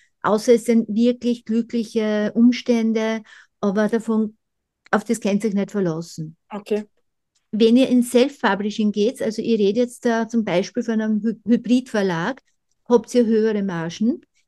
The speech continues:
Speaker 1: Ihr habt zwar höhere Kosten, weil ihr das Korrektorat, eventuell Lektorat und auf jeden Fall Cover und Layout zahlen müsst. Dafür schaut aber auch mehr aus. Und ihr habt mehr Freiheiten. Das heißt, ihr könnt sagen, ich möchte das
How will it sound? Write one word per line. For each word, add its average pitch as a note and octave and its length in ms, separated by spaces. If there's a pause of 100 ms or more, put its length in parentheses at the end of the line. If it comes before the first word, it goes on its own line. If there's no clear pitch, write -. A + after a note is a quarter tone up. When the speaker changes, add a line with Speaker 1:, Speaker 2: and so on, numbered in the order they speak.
Speaker 1:
Ihr A3+ 160
habt A#3 240
zwar G3+ 540 (840)
höhere A#3+ 480
Kosten, A#3 680
weil G3+ 220
ihr A3 160
das A3 240
Korrektorat, A3 840
eventuell G#3+ 440
Lektorat G3+ 760 (220)
und G#3+ 160
auf G#3 120
jeden A3 300
Fall G#3+ 280
Cover G#3 360
und G#3+ 140
Layout G3+ 420
zahlen D#3+ 380
müsst. G3 460 (640)
Dafür G#3+ 240
schaut F#3+ 280
aber G#3+ 200
auch G#3 60
mehr F#3+ 280
aus. E3+ 300 (480)
Und G#3+ 120
ihr A3 100
habt G#3+ 260
mehr - 220
Freiheiten. F#3 480
Das F3 160
heißt, F#3 180
ihr G#3 100
könnt G#3 240
sagen, G#3 240 (260)
ich A3+ 100
möchte G#3 420
das A#3 240